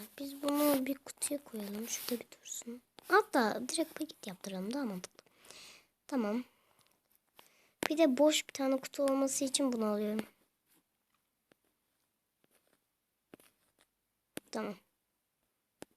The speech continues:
Bunu aldım. Gidelim.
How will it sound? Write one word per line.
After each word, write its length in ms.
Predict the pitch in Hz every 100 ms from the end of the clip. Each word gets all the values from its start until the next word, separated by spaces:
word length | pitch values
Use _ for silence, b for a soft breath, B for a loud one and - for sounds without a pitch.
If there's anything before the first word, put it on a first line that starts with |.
| _ _ _ _ - -
Bunu 140 | 226
aldım. 280 | 214 214 - _ _ _ _ _ _ _ _ _ - - _ _ - - _ _ _ _ _ _ _ _ _ _ - _ _ _ _ _ _ _ _ _ _ _ _ _ _ - _ _ _
Gidelim. 1160 | - 320 381 277 277 294 294 294 302 294 302 302